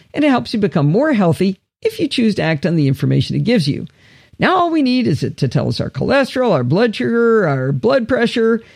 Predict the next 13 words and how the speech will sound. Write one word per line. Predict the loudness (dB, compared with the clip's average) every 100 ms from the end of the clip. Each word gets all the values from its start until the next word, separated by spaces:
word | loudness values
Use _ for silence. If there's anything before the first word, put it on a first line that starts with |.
| _ _ _ _ _ _ _ _
Oh, | 0 0 -2 -2
and | 0
by | 0
the | 2
way, | 0 0 -2 -2
no, | 0 2 2
I | 0
couldn't | 0 0 0
think | -2 -2
of | 0
a | 0
tenth | 0 -2 -2
reason. | -2 0 -2 -8